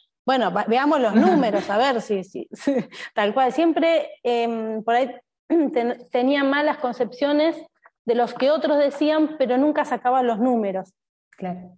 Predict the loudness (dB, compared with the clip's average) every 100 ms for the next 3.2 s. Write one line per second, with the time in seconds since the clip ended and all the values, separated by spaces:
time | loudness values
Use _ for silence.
0 | -16 -6 -2 0 0 -2 -4 -10 -16 -4
1 | 0 2 2 2 0 2 0 0 -2 0
2 | 0 2 2 2 0 -2 -10 -6 -2 0
3 | 0 -2